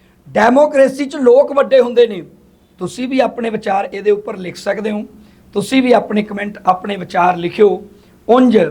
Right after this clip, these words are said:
ਮੈਂ ਜਦੋਂ ਦਾ ਪੈਦਾ ਹੋਇਆ ਮੈਂ ਪਹਿਲੀ ਵਾਰ ਸੁਣਿਆ, ਹੋ ਸਕਦਾ ਹੈ ਕਿਤੇ ਪਹਿਲਾਂ ਖਬਰ ਖੁਬਰ ਨਾ ਪੜ੍ਹ ਸਕੇ ਹੋਈਏ, ਤੁਸੀਂ ਦੱਸ ਦਿਓ। ਮੈਨੂੰ ਲੱਗਦਾ ਹੈ ਪਹਿਲੀ ਵਾਰ ਵੇਖਿਆ ਵੀ ਕਿਤੇ ਮੁੱਖ ਮੰਤਰੀ ਨੇ ਆਉਣਾ ਹੈ ਤੇ ਉੱਥੇ ਰੰਗ ਪੇਂਟ ਵੇਚਣ ਤੇ ਰੋਕ ਲਾ ਦਿੱਤੀ ਗਈ ਆ ਵੀ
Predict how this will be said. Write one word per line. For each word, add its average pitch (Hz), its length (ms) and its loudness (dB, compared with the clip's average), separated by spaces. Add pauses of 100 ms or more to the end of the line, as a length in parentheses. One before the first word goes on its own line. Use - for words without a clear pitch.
(680)
ਮੈਂ 254 500 4
ਜਦੋਂ 247 360 4
ਦਾ 262 120 0
ਪੈਦਾ 220 320 2
ਹੋਇਆ 214 260 -2
ਮੈਂ 233 140 -8
ਪਹਿਲੀ 269 360 -2
ਵਾਰ 233 180 2
ਸੁਣਿਆ, 196 320 -8
ਹੋ 220 120 -2
ਸਕਦਾ 180 340 -4
ਹੈ - 260 0 (280)
ਕਿਤੇ 233 200 -2
ਪਹਿਲਾਂ 247 340 0
ਖਬਰ 214 260 0
ਖੁਬਰ 233 240 -2
ਨਾ 196 180 0
ਪੜ੍ਹ 226 220 -4
ਸਕੇ 226 260 -2
ਹੋਈਏ, 214 500 4 (440)
ਤੁਸੀਂ 240 280 -2
ਦੱਸ 226 300 -6
ਦਿਓ। 208 420 4 (500)
ਮੈਨੂੰ 277 360 2
ਲੱਗਦਾ 240 300 4
ਹੈ - 220 -4 (580)
ਪਹਿਲੀ 285 300 -2
ਵਾਰ 247 200 2
ਵੇਖਿਆ - 480 -4 (460)
ਵੀ 190 60 -8
ਕਿਤੇ 226 260 2
ਮੁੱਖ 190 300 -2
ਮੰਤਰੀ 214 400 -2
ਨੇ 220 80 -4
ਆਉਣਾ 220 260 0
ਹੈ 233 60 -2 (400)
ਤੇ 277 60 4
ਉੱਥੇ 277 300 4
ਰੰਗ 262 280 4
ਪੇਂਟ 311 320 4
ਵੇਚਣ 302 340 2
ਤੇ 277 140 6
ਰੋਕ 247 220 6
ਲਾ 226 160 4
ਦਿੱਤੀ 214 300 -6
ਗਈ 196 180 0
ਆ 185 80 -6
ਵੀ 196 160 -10